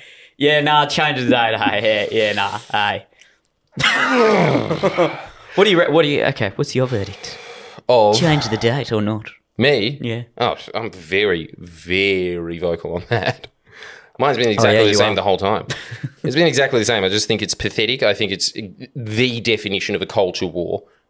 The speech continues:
Speaker 2: Doesn't change anything. And I think that it's just an extremely divisive tool, uh, designed basically as just one of those wedge things that really you, you, you can,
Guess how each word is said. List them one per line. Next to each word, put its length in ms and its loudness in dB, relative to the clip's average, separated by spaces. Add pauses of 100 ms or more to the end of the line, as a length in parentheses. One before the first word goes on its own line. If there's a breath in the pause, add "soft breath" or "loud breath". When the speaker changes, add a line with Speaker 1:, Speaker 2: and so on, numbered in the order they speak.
Speaker 2:
Doesn't 240 0
change 500 -2
anything. 680 -4 (340 soft breath)
And 320 -2
I 100 0
think 180 -2
that 120 0
it's 140 -2
just 180 -2
an 80 -6
extremely 500 0
divisive 840 0
tool, 600 -8 (680)
uh, 380 0 (500)
designed 640 0
basically 580 0
as 220 2
just 240 -8
one 100 0
of 80 0
those 200 2
wedge 420 -2
things 400 -2
that 340 -4
really 420 -4 (300)
you, 260 -12
you, 280 -6
you 120 -4
can, 340 -4